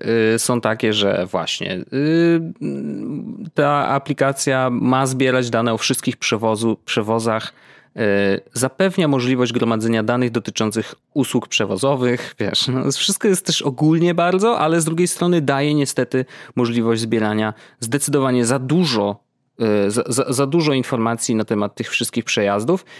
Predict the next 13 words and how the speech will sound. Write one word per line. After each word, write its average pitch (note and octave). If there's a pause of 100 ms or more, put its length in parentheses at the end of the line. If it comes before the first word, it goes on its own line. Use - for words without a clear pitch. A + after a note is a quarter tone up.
i F#3+
nie G3
ma G3
żadnych, F3
y, D3
wiesz, G#2
zapisów C3+
dotyczących C3
ewentualnego A#2+
szyfrowania, A#2
nieszyfrowania, A2+
whatever, G#2+
nie? A#2+